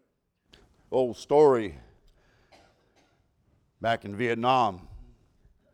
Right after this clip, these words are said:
some people, a troop was let out, a platoon was let out, and was gonna fight.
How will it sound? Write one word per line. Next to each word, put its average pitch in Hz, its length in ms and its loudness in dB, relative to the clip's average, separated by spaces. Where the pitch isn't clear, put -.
some 87 160 -18
people, 117 420 -2
a 80 480 -12
troop 143 320 -2
was 95 160 -10
let 127 180 4
out, 131 240 6
a 95 80 -2
platoon 135 440 -4
was 110 120 -4
let 139 200 6
out, 139 240 8
and 107 80 -4
was 98 120 -6
gonna 113 220 -4
fight. 143 540 4